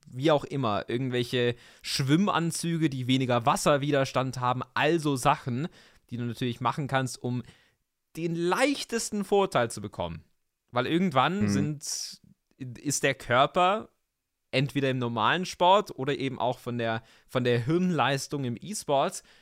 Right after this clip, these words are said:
Speaker 1: oder in irgendwelchen anderen Sachen halt an so einer maximalen Kapazität. Du kannst nicht mehr besser werden. So rein theoretisch muss es
Speaker 2: Mhm.
Speaker 1: überall so einen Punkt geben. Und dann ist es
Speaker 2: Ja.
Speaker 1: halt so. Und dann musst du halt mit, mit anderen Mitteln oder dann versuchen Leute mit anderen Mitteln,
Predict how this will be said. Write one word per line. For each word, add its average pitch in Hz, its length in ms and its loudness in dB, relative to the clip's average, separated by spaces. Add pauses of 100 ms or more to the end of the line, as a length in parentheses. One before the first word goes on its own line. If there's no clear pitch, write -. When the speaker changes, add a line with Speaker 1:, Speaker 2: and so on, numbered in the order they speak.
(240)
Speaker 1:
oder 143 220 2
in 127 80 -2
irgendwelchen 131 400 -2
anderen 175 260 0
Sachen 147 360 0
halt 135 180 -2
an 131 100 -6
so 120 60 -8
einer 117 120 -4
maximalen 165 920 -2
Kapazität. 135 840 -4
Du 107 60 -8
kannst - 560 0
nicht 170 340 -4
mehr 160 160 0
besser 120 340 -2
werden. 87 320 -8 (400)
So 123 120 -8
rein 143 200 2
theoretisch 185 300 0
muss 151 240 -2
es 101 140 4
Speaker 2:
Mhm. 107 60 -6
Speaker 1:
überall 165 720 2
so 131 260 -4
einen 151 160 -4
Punkt 123 340 -6
geben. 131 400 -4 (2750)
Und 123 140 -4
dann 147 100 0
ist 190 120 -6
es 147 100 -6
Speaker 2:
Ja. 98 60 2
Speaker 1:
halt 107 140 2
so. 92 160 -6
Und - 260 -10
dann 104 120 -2
musst 120 240 -6
du 123 60 -2
halt 131 300 -4
mit, 123 240 -12
mit 120 160 -8
anderen 120 360 -4
Mitteln 151 340 -2
oder 117 140 -8
dann 107 120 -6
versuchen 143 520 -6
Leute 113 260 -4
mit 123 140 -8
anderen 123 340 -4
Mitteln, 143 340 -6